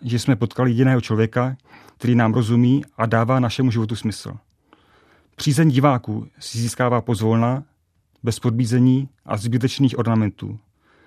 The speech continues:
Také díky tomu, že vás nechává, abyste si k němu našli sami cestu, budete mít v závěru pocit,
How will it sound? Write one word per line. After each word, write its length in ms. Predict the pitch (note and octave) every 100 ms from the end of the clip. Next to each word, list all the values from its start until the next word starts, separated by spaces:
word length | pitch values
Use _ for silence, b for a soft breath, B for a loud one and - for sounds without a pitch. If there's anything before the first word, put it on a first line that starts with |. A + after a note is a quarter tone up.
| b b b
Také 260 | B2+ D3
díky 240 | C3+ D3 C#3+
tomu, 420 | D#3+ D3 A2+ A2 - - -
že 140 | A#2+
vás 280 | A2 A2 -
nechává, 500 | A#2 B2 A2+ A#2+ A#2+
abyste 420 | - B2 A#2 B2+
si 140 | -
k 100 | A2
němu 160 | A#2+ A#2
našli 300 | A#2+ - A#2 - b
sami 280 | - B2 A#2
cestu, 460 | B2+ A2+ - C3+ D3 B B B B -
budete 240 | B2 D3+
mít 100 | D3+
v 80 | B2
závěru 380 | C3 C3 D3+ C#3
pocit, 420 | B2 C3 B2+